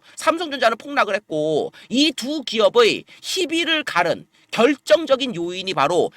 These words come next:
에이치비엠이었다. 이 하이닉스의 주가가 폭등을 한 그 이유가 뭐냐? 가장 큰 이유는 바로 이겁니다. 엔비디아. 이 에이치비엠 세계 최대 소비 업체인 엔비디아를 하이닉스가 고객사로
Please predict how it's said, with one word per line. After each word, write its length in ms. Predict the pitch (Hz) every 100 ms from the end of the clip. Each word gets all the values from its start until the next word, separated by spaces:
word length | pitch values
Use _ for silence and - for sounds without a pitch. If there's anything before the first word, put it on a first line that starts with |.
| -
에이치비엠이었다. 920 | 180 240 - 165 156 135 - 104 76 - -
이 180 | 233 294
하이닉스의 720 | - - 392 359 330 - 311
주가가 360 | - 226 240 226
폭등을 480 | - - - 302 269
한 300 | 294 208 107 - -
그 200 | 294 -
이유가 480 | 220 240 262 262 254
뭐냐? 380 | 143 196 185 - -
가장 420 | - 233 311 302
큰 280 | - - 349 226
이유는 480 | 190 185 226 151 - -
바로 320 | - 190 226 -
이겁니다. 600 | 202 208 226 156 123 113 - _
엔비디아. 640 | - 190 202 175 131 117 85 - -
이 140 | - -
에이치비엠 640 | 175 247 269 311 226 262 262
세계 280 | 302 285 269
최대 320 | 302 302 285
소비 260 | 294 226
업체인 500 | 240 151 - 196 180 - -
엔비디아를 760 | - 175 208 233 302 262 233 247
하이닉스가 600 | 269 269 262 - 226 240
고객사로 580 | 185 175 196 185 269